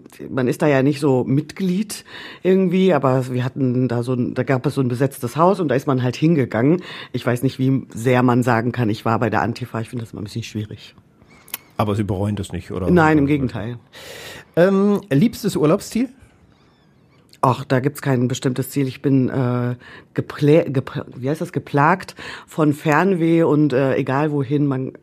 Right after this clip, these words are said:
Speaker 1: äh, einfach nur reisen.
Speaker 2: Äh, dann frage ich noch mal nach dem Lieblingswetter.
Speaker 1: Äh, ich mag gerne so goldener Herbst.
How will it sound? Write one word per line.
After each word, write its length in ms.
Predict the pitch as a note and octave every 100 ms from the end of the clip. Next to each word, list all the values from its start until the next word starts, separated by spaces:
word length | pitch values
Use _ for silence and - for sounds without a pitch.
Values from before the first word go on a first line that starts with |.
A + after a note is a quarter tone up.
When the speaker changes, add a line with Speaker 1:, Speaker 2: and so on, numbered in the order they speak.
| -
Speaker 1:
äh, 140 | G#2+
einfach 260 | - C#3+ B2
nur 180 | B2 A2
reisen. 340 | G#2+ G#2+ A2+ - _ _ _ _ - - - - - _
Speaker 2:
Äh, 220 | C#3+ C#3 C3
dann 280 | C#3 F3
frage 220 | F3 D3 D3
ich 80 |
noch 80 | D3+
mal 120 | C#3 C3
nach 120 | A#2+
dem 160 | B2+
Lieblingswetter. 920 | A#2 C#3+ - A2 - F2 B2 - D#2 - _ _ _ _ _ - - - - -
Speaker 1:
Äh, 280 | F3 E3 E3
ich 80 | G3+
mag 180 | A#3 A#3
gerne 320 | G#3 G3 F#3+
so 400 | F3 F3 E3+ E3+
goldener 420 | E3 E3 F3+ E3 D#3
Herbst. 600 | F3+ B2+ - - -